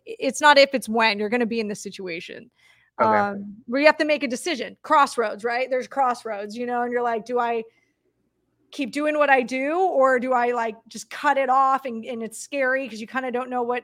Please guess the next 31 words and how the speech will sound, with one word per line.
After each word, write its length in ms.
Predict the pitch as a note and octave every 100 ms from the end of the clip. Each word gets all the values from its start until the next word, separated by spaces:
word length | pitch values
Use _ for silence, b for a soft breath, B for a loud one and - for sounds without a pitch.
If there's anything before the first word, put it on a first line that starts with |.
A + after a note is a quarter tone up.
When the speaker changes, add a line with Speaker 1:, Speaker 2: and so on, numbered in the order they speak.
| G#3
Speaker 1:
the 80 | A#3
next 360 | A#3+ A3 - _ _ _ _ _ _ _ _
path 300 | B3+ A#3+ B3
is 120 | A#3
gonna 120 | A#3 A3+
look 180 | A#3
like, 200 | A3+ A3
right? 220 | A#3 B3 F#3
Speaker 2:
Right. 300 | A#3+ D#3 G#3 - C4
Speaker 1:
Um, 240 | B3+ A#3 A#3+
one 240 | C#4 D4+
was 140 | E4 -
called 280 | D#4 C#4
Design, 500 | A#3 A#3 A#3+ B3 C4 -
uh, 120 | A#3 A#3+
it's, 100 | A#3+
like, 140 | A#3+ G#3+
Design 400 | - G#3 A#3 B3 C#4
Your 100 | B3+
Life. 480 | G#3 A3+ F4 - -
I 40 | A#3
think 160 | B3 A#3+
that's 160 | A#3
what 60 | A#3+
it's 80 | -
called. 280 | A#3+ A#3+ C4+
It's, 100 | A#3
like, 100 | G#3+
a 40 |
blue 200 | G3 A3
cover. 440 | - G3+ A3 C#4+